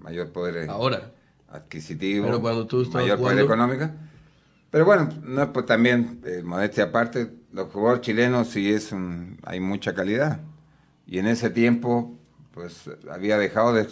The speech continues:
Speaker 1: de, de exportar mucho. A Europa en esas épocas, pues, casi no iba nadie, cabrón.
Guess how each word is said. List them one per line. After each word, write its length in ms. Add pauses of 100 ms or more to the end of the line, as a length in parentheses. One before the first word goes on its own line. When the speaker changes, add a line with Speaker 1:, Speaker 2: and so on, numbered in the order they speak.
Speaker 1:
de, 460 (240)
de 160
exportar 480
mucho. 440 (140)
A 80
Europa 380
en 100
esas 300
épocas, 400
pues, 120
casi 240
no 140
iba 140
nadie, 340
cabrón. 240